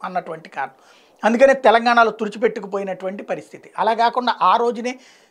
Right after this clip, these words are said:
సమయ రాష్ట్రం విడిపోతే గనక నష్టపోతామనినో, లేకపోతే గనక తెలంగాణకి ముందే లెటర్ ఇచ్చాం కాబట్టి తెలంగాణకి మేము అనుకూలం, ఉండి తీరాల్సిందే అని చెప్పుంటే ఒక విధంగా ఉండేది.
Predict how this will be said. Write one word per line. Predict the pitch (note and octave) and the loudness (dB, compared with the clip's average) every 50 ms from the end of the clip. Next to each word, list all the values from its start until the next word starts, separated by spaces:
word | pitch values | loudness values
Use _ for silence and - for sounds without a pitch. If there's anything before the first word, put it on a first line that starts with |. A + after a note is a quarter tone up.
| _ - | _ -2
సమయ | - G#3 A3 B3 B3 A3+ F#3+ | 0 2 4 6 6 6 6
రాష్ట్రం | F3 F3+ G3+ A#3 - - - B3+ A#3 | 6 4 4 2 0 -2 -6 -6 -4
విడిపోతే | G#3 A3 G#3+ A#3+ - B3+ B3 B3 A#3+ | -4 -4 -6 -2 0 0 2 2 0
గనక | A#3 A3+ A3+ A3 G#3+ A3+ | -2 -2 -4 -6 -8 -8
నష్టపోతామనినో, | G3+ F#3+ F#3 - - - B3 - B3 A#3 A3 A3+ A#3 A3 G#3+ G#3 G#3 G#3 G#3 G#3+ G#3 | -8 -8 -10 -6 -6 -6 -6 -2 -2 -2 -2 -2 -2 -4 -4 -4 -6 -8 -8 -8 -4
లేకపోతే | F#3+ F#3+ G3+ G#3 G#3+ - G#3+ | -2 -2 -2 -2 -2 -6 -6
గనక | G#3 G#3 G#3 - A3 - - _ _ _ _ _ _ - | -6 -6 -6 -8 -10 -12 -14 _ _ _ _ _ _ 2
తెలంగాణకి | B3 A#3+ C4 C4 B3+ B3+ B3 A#3+ A#3 - F#3+ | 4 4 6 6 4 6 6 4 2 -2 -6
ముందే | F3+ A3+ A#3+ A#3+ C4 | -6 -2 4 4 6
లెటర్ | B3 A3+ G#3 G#3 B3 B3 | 6 6 4 4 0 -4
ఇచ్చాం | B3 B3 - C4+ A#3 A#3 | -6 -2 -2 -2 2 4
కాబట్టి | A3+ A3 A3 A3 - | 4 4 4 2 -2
తెలంగాణకి | - A#3 G3+ A3 A3 A#3 A#3 A3+ A3+ A3 A3 G#3+ | -2 0 0 0 -2 -2 -2 -2 -2 -4 -6 -8
మేము | G#3 G3+ F#3 - - | -10 -10 -10 -8 -6
అనుకూలం, | F3+ G3 A3 G#3+ A#3 A3+ A3 A3 G#3+ - - _ _ _ _ - | -6 -6 -4 -2 0 0 2 0 0 -2 -8 _ _ _ _ -6
ఉండి | G#3 A3 A3+ B3 | -2 -2 -2 0
తీరాల్సిందే | B3+ C4 A#3+ A#3 A3+ A3 A3+ A3 A#3 G#3+ G#3 A3 | 2 4 6 6 6 6 4 2 -4 -4 -2 -2
అని | G#3 G3+ G3 | -2 -2 -2
చెప్పుంటే | G3+ G3+ - - G3+ F#3+ C#4+ C#4 - - | -4 -4 -6 -8 -6 -4 -4 -2 -2 -4
ఒక | F#3 - A3+ | -4 -2 -2
విధంగా | G#3+ G3+ G#3+ G#3+ G3+ F3+ | -2 -2 -2 -2 -4 -6
ఉండేది. | D#3+ C#3+ C3+ C3+ | -6 -8 -12 -14